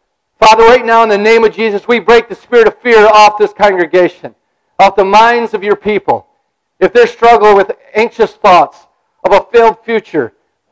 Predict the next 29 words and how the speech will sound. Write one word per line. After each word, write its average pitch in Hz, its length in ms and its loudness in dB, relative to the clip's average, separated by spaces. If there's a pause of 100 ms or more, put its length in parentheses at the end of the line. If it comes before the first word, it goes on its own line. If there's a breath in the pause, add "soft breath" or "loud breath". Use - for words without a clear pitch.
doom 247 320 2
and 220 260 -4
gloom, 185 500 0 (240)
we 233 240 0
say 240 280 0
the 208 120 0
best 233 400 -2
is 202 160 -6
yet 220 180 0
to 220 80 -4
come 226 320 0
in 208 160 -6
Christ 208 360 -2
Jesus. 175 460 -6 (180)
You 220 200 0
have 220 200 2
a 202 60 0
daddy 214 460 2
that 196 140 2
loves 190 320 0
you. 135 160 -10 (160)
You 226 140 0
have 220 160 4
a - 160 -2
father 233 380 2
that 202 160 -4
cares 233 320 0
for 185 180 -4
you. 117 240 -12